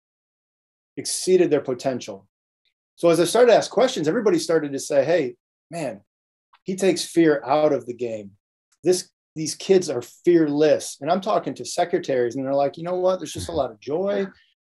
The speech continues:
the way these kids interact. There's just no fear." And so I began to ask more questions, and it was evident that fearless was an important part of this program. It was Donnie Bostwick. He was at Southwest Assemblies of God at the time.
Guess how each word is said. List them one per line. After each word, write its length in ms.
the 80
way 160
these 200
kids 280
interact. 600
There's 140
just 160
no 160
fear." 480
And 100
so 140
I 80
began 240
to 100
ask 220
more 120
questions, 680
and 100
it 40
was 160
evident 400
that 240
fearless 380
was 340
an 80
important 420
part 220
of 60
this 160
program. 440
It 40
was 100
Donnie 300
Bostwick. 680
He 160
was 120
at 180
Southwest 580
Assemblies 420
of 80
God 260
at 100
the 100
time. 320